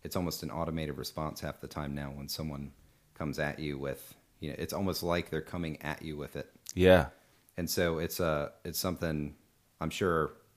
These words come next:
Speaker 1: everyone probably has to deal with this, but it's something I have to consciously deal with. And, you know, every day,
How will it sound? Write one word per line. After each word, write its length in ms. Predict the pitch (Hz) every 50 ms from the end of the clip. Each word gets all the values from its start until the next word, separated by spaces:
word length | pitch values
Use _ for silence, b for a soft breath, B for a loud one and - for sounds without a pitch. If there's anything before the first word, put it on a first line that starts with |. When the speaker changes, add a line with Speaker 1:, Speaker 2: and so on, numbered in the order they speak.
| -
Speaker 1:
everyone 560 | - 92 95 92 95 87 85 82 78 76 73 69
probably 300 | - - 85 78 80 78
has 140 | 73 - -
to 40 | -
deal 160 | 67 73 71
with 120 | 71 71 71
this, 180 | 69 69 - -
but 120 | - 71
it's 100 | 73 69
something 300 | - - - - - 78
I 140 | 69 - 73
have 120 | 73 71 -
to 60 | -
consciously 520 | 76 - - 73 65 - - - - 82 76
deal 220 | - 71 69 69
with. 220 | 71 71 69 - - - - - _ _
And, 320 | - - 73 69 67 67 123 - _ b b b b b b b b b b b b b b -
you 80 | 82 80
know, 160 | 73 71 73 -
every 220 | 90 85 85 82
day, 500 | 76 78 80 80 78 78 76 73 73 -